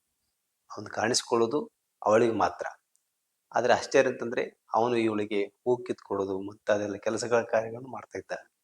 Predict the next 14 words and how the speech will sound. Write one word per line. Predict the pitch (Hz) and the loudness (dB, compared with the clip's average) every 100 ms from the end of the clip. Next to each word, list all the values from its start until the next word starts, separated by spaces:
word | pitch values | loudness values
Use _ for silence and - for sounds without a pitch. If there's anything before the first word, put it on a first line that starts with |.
| _ _ _ - | _ _ _ -2
ಮತ್ತೆ | 117 - 117 101 - _ _ _ _ 113 | -2 4 4 2 -4 _ _ _ _ 0
ಬಂದು | 120 147 160 - - | 2 2 -2 -8 -4
ಈ | 113 | -4
ರೀತಿ | 113 113 | -2 -6
ಪೂಜೆಯನ್ನು | 110 117 123 110 104 | -4 0 2 0 -2
ಕೂಡ | - 104 | -4 -2
ತಾನೇ | - - 95 107 | 0 4 4 2
ಅವನು | 95 98 139 _ | -4 -8 -16 _
ಸ್ವೀಕರಿಸ್ತಾ | - - 113 135 113 - | -10 -4 0 2 0 -2
ಇದ್ದ. | 90 - - _ _ _ _ _ _ - | -6 -6 -18 _ _ _ _ _ _ -4
ಹೀಗೆ | 147 147 123 | 2 4 6
ತನ್ನ | 123 | 4
ಇಷ್ಟ | 117 117 - | 2 0 0
ದೇವತೆಯೊಂದಿಗೆ | 127 123 123 120 117 117 117 117 | 4 4 4 0 0 0 -2 -2